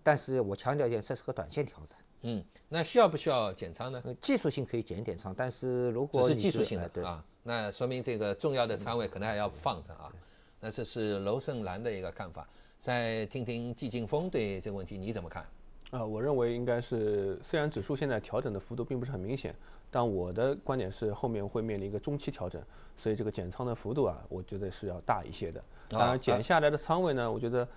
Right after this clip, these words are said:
Speaker 3: 呃，可以配一些这个 H 股。
Speaker 2: 嗯，好，那看来减了 A 股是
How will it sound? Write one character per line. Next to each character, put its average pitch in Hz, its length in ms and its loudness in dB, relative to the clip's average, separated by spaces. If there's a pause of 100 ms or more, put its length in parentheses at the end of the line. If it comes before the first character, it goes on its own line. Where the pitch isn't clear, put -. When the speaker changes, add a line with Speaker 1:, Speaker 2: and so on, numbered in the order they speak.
(300)
Speaker 3:
呃， 92 200 -4
可 - 160 -2
以 110 60 2
配 110 160 0
一 101 40 0
些 101 220 0
这 101 100 -2
个 85 460 -4
H - 180 -2
股。 - 140 -14 (360)
Speaker 2:
嗯， 117 140 0 (420)
好， 101 280 -2
那 120 140 -6
看 156 180 0
来 127 400 4
减 117 340 4
了 151 80 4 (100)
A 165 180 4
股 92 340 -4
是 95 500 -4